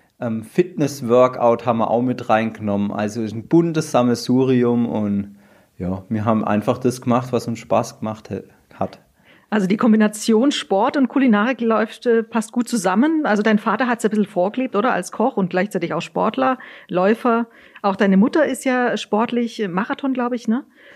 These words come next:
Speaker 2: Also kann man sagen, du hast es ein bisschen von deinem Vater abgekupfert, oder?
Speaker 1: Ja, also meine Familie ist grundsätzlich sehr sportlich, vor allem meine Schwester, die ist jetzt auch,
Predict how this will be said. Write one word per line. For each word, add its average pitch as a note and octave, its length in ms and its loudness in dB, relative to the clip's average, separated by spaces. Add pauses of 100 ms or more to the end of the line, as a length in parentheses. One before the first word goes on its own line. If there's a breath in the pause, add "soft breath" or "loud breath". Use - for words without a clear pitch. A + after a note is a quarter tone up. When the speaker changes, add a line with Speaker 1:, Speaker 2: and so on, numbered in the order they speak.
(140 loud breath)
Speaker 2:
Also G#3+ 480 2 (400)
kann B3 100 2
man B3 140 4
sagen, A3+ 340 4
du A3 100 4
hast A3 120 0
es A3+ 80 -4
ein - 20 -20
bisschen A#3 160 4
von A3 140 4
deinem G3+ 180 4
Vater C#4 380 -2
abgekupfert, D#4+ 640 -6
oder? G#3+ 300 0 (560 soft breath)
Speaker 1:
Ja, G#2 160 2
also B2 180 2
meine A#2 240 2
Familie A#2+ 460 0
ist A2 140 -4
grundsätzlich B2 720 -2
sehr A#2 200 0
sportlich, A#2 680 -2
vor - 140 -2
allem A2 140 0
meine A2 300 -4
Schwester, C3 560 -2
die A#2+ 140 -2
ist G#2 80 -8
jetzt - 180 -6
auch, B2+ 320 2